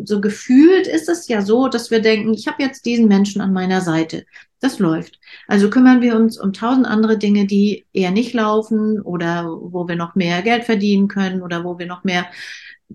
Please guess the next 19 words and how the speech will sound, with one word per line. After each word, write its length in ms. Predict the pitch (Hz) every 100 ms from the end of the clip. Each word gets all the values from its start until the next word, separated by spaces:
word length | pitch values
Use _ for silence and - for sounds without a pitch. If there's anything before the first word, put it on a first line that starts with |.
| 107 _ _ -
anderes 420 | 214 220 220 220
erleben 380 | 214 226 240 254
können 380 | 262 269 311 - - - _
und 220 | 233 254
vergessen 960 | - - 226 214 - 220 247 247 285 254
dabei, 640 | 190 190 196 208 226 247 247
dass 200 | 202 -
Beziehungen 420 | 185 - 214 220
von 160 | 214
alleine 400 | 196 190 185 185
schlechter 420 | 202 320 - 170 170
werden. 400 | 170 170 190 196
Machst 200 | 202 -
du 60 | 202
diese 220 | 196 190
Erfahrung 460 | 190 202 190 185
in 120 | 180 175
Unternehmen 580 | 185 185 180 180 180
auch? 360 | - 196 277 -